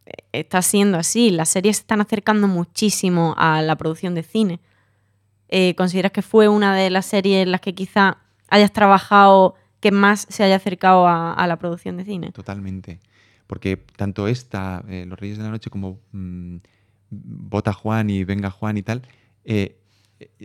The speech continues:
Speaker 2: la producción está hecha desde el principio, o sea, sabes qué día vas a grabar, o sea, está cerrado todo como si fuera una película.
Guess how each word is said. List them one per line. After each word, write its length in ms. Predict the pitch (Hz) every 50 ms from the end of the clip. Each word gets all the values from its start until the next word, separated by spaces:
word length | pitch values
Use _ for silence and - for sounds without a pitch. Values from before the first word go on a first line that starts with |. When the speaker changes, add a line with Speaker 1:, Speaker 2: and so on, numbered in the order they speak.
| - -
Speaker 2:
la 240 | - 107 107 104 -
producción 340 | - 107 104 - - 123
está 220 | 123 120 - 127 120
hecha 180 | 123 - -
desde 140 | 123 113 107
el 60 | 101
principio, 400 | 95 104 101 92 - 120 127 147
o 20 | 143
sea, 180 | - 101 98
sabes 360 | 101 - 113 110 117 113 - -
qué 120 | - 107
día 220 | 98 110 110 104
vas 160 | 101 101 - -
a 40 |
grabar, 360 | 98 95 95 95 95 107 120 127
o 20 |
sea, 100 | 117 110
está 200 | 95 - - 98
cerrado 600 | - - - 107 98 - - 107 110 110 104 98
todo 200 | - 110 110 110
como 100 | 92 92
si 80 | 92 -
fuera 140 | - 101
una 120 | 104 104 98
película. 520 | - 95 101 107 - - 123 131 160 -